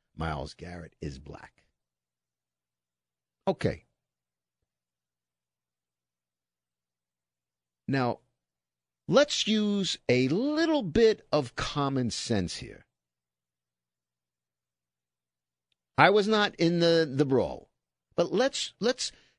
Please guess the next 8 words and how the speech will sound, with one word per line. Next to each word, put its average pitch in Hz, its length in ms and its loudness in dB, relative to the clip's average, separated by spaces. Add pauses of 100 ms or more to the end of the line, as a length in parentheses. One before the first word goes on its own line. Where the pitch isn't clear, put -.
kind 214 320 2
of 139 140 -2
look 185 260 2
at - 80 -6
the 220 80 0
picture - 460 -2
that 165 240 0
happened 123 580 -2